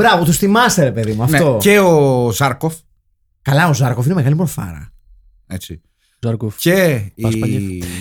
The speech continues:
Speaker 3: Τη βλέπεις με παρέα επίσης, έτσι;
Speaker 2: Ναι, ναι,
Speaker 1: Κα-,
Speaker 2: εννοείται.
Speaker 1: ε, σε έναν ιδανικό κόσμο τη βλέπεις μόνο με παρέα.
Speaker 3: Ναι.
Speaker 1: Δηλαδή, είναι άλλη μια ταινία που θες να γυρίσεις σε σκηνές και να πεις σε κάποιον από δίπλα σου ότι τι έγινε. Α, να πούμε, γιατί θεωρώ ότι είναι πολύ σημαντικό,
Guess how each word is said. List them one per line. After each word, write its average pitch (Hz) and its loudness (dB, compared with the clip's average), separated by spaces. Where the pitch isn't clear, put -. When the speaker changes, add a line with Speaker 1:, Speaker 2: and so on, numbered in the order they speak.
Speaker 3:
Τη 160 0
βλέπεις 196 2
με 147 4
παρέα 120 2
επίσης, 104 -6
έτσι; 107 -6
Speaker 2:
Ναι, 202 0
ναι, 202 -2
Speaker 1:
Κα-, 135 -2
Speaker 2:
εννοείται. - -4
Speaker 1:
ε, - -14
σε - -2
έναν 147 2
ιδανικό 135 0
κόσμο 156 -4
τη 131 -6
βλέπεις 127 -4
μόνο 131 0
με 92 -6
παρέα. - -12
Speaker 3:
Ναι. 101 -6
Speaker 1:
Δηλαδή, 139 0
είναι 170 0
άλλη 160 0
μια 156 0
ταινία 147 -2
που 139 -4
θες 147 -2
να 165 -2
γυρίσεις 139 -2
σε 135 -4
σκηνές 143 -2
και 139 -4
να 127 -2
πεις 143 -4
σε 139 -4
κάποιον 113 -4
από 113 -6
δίπλα 120 -2
σου 113 -6
ότι 107 -6
τι 120 -4
έγινε. 110 -2
Α, - -2
να 190 0
πούμε, 285 -2
γιατί 185 -2
θεωρώ 180 0
ότι 226 -2
είναι 233 -2
πολύ 208 -2
σημαντικό, 165 -4